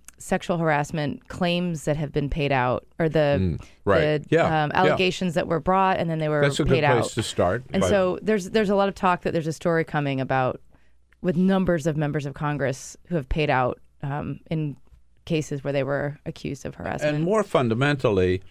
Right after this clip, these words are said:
Speaker 2: um, is there any bipartisan support growing for legislation that Kirsten Gillibrand, Jackie Spears, Sherry Bustos have talked about, Bustos and others have talked about in terms of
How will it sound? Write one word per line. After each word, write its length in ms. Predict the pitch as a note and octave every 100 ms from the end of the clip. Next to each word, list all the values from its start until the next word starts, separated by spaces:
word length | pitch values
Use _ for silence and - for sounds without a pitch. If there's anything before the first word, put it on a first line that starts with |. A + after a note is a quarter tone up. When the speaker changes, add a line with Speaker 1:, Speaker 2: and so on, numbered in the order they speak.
| _ _ - _ -
Speaker 2:
um, 580 | G2+ G#2+ G2+ G2 G2 -
is 220 | A#2+ G#2+
there 180 | A2+ A2+ -
any 220 | C3+ D#3+
bipartisan 840 | A2 G#2 G#2 - A2 A2 B2 C3+
support 460 | A#2 G#2 - G#2+ F#2
growing 520 | E2+ F#2+ A2 G2 E2+
for 220 | F2 F#2 F2
legislation 840 | F#2 F#2 G2 - G2+ F#2+ F#2+ E2 - - - - _ -
that 240 | F#2 -
Kirsten 340 | - G2+ -
Gillibrand, 460 | F#2 F#2 F#2 F#2 F2
Jackie 340 | F2+ E2+ -
Spears, 420 | E2+ - F#2 F2 F2
Sherry 240 | F#2+ E2
Bustos 520 | D#2+ F2+ - E2 D#2
have 160 | E2+ D#2
talked 260 | F2 D#2+
about, 300 | E2 D#2 -
Bustos 480 | E2+ E2+ - D#2 -
and 100 | E2
others 300 | - B2+ E2
have 120 | - D#2
talked 200 | E2 E2
about 260 | D#2 -
in 120 | E2+
terms 320 | E2 F#2 E2 -
of 260 | - E2 C#2